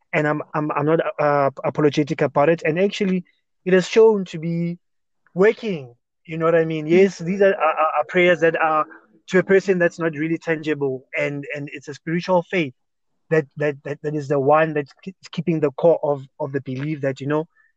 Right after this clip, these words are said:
Speaker 1: one day, ke tlo popa, one day is one day, I can get it, I can get there, I can do it. So it's prayer and the belief in the, in our sisters that has kept me, you know, uh, humble and unapologetic till today.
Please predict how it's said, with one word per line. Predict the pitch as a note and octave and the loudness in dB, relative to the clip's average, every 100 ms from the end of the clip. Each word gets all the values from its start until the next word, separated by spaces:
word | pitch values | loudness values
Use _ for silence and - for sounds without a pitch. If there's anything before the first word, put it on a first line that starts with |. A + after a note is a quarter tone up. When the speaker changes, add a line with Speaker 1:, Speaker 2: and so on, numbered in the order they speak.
| _ - | _ -2
Speaker 1:
one | D#3+ F#3 | 0 2
day, | F3+ D#3 C3+ | 0 -2 -4
ke | - | -2
tlo | E3 D#3+ | 0 2
popa, | C#3 B2+ C3 | 0 0 -2
one | B2+ D#3+ | 0 0
day | F3+ D#3 | 2 2
is | C3+ | 2
one | C#3 D3 | -2 -4
day, | C#3+ C3 | -6 -4
I | C#3+ | -2
can | D3 D3 C3 | -4 -4 -4
get | C#3+ C#3 | -4 -4
it, | C#3 - | -8 -6
I | C#3+ | -4
can | D3 | -2
get | B2+ D#3 D#3+ | -2 -4 -2
there, | D#3 | -2
I | D3 | -2
can | C#3+ C3 | -4 -6
do | C#3 B2+ | -4 -4
it. | B2 - _ _ _ _ _ _ | -6 -12 _ _ _ _ _ _
So | - D#3+ D3 D3 D3 | 0 4 6 4 2
it's | D#3+ | -4
prayer | - F#3 F#3+ F#3 D#3+ | 0 2 6 4 2
and | D#3 | -2
the | D3 | -6
belief | C#3 D3+ D3+ | -6 -6 -6
in | D3 | -4
the, | D3 - | -6 -8
in | D#3 D#3 | -8 -6
our | D3 | -6
sisters | - C3+ D3+ C#3 | -10 -10 -8 -4
that | C3 C3+ | -4 -4
has | B2+ B2 _ _ _ | -6 -10 _ _ _
kept | D#3 - | -6 -4
me, | C#3 C#3 C#3 C3+ _ _ _ _ _ | -6 -4 -4 -8 _ _ _ _ _
you | C#3+ | 0
know, | C#3+ C#3 C3 | 4 4 2
uh, | D#3+ C#3 | 0 0
humble | C3 E3 F3 F3+ F3 | 2 2 4 4 4
and | D3 C#3+ | 0 -4
unapologetic | D3 D3 C3+ C#3+ C3 B2+ C#3 B2+ | -4 -4 -2 -2 -2 -4 -6 -8
till | - C3 | -6 -6
today. | B2 A#2+ A2 | -6 -14 -18